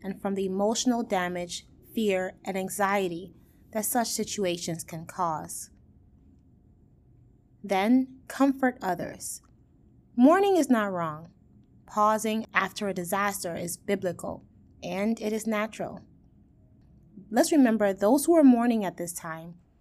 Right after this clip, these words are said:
and comfort them. If you're near to them in any way, comfort them.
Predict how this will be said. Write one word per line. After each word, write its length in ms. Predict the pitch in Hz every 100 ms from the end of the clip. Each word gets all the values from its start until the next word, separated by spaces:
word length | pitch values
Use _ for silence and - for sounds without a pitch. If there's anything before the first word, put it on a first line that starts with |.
| _ _
and 160 | 233 247
comfort 400 | 311 320 208 185
them. 260 | 104 - - _ _ _ _ _ _ _ _ _ -
If 220 | 214 233
you're 160 | 226 214
near 320 | 202 220 254
to 120 | 262
them 200 | 220 214
in 100 | 196
any 180 | 196 202
way, 520 | 196 185 214 277 269
comfort 440 | - 294 320 - -
them. 260 | 123 -